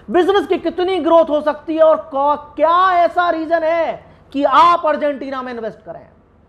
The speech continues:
दोस्तों, अर्जेंटीना की business opportunities के बारे में बताने से पहले थोड़ा सा मैं अर्जेंटीना का overview आपको बताना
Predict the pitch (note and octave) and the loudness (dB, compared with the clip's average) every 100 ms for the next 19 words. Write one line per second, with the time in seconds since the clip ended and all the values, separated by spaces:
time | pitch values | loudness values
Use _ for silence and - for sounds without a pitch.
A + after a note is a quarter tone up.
0 | _ _ _ G#3+ D4+ F4 E4 D4+ F3+ F3 | _ _ _ 2 2 4 2 2 -4 -2
1 | D#4+ F4+ F4+ E4+ D#4 - D#4+ G#3+ C#4+ D#4 | -2 -2 -4 -2 -2 -4 -8 -6 -8 -8
2 | E4+ C#4 C4+ C#4 B3+ A#3+ A3+ C#4 A3+ B3+ | -6 -6 -4 -6 -6 -10 -8 -10 -6 -2
3 | A#3 A#3+ A#3 F#3 G3+ C4 D#4+ D#4 D4 B3 | -2 -2 -6 -6 -4 -2 0 0 -2 0
4 | A3 A3 G3 - - - - E4 G4 F#4+ | -2 -2 -8 -12 -20 -20 -2 4 4 4
5 | E4+ E4 E4 D#4 C4 D4 D4+ C#4+ C#4 C#4 | 2 0 2 0 2 -2 -2 -6 -6 -4
6 | D4 C4+ B3 B3 B3+ B3+ C#4 G#3 - A3+ | -4 0 0 0 -4 -4 -2 -2 -6 -10
7 | G3 F3 E3 | -8 -8 -10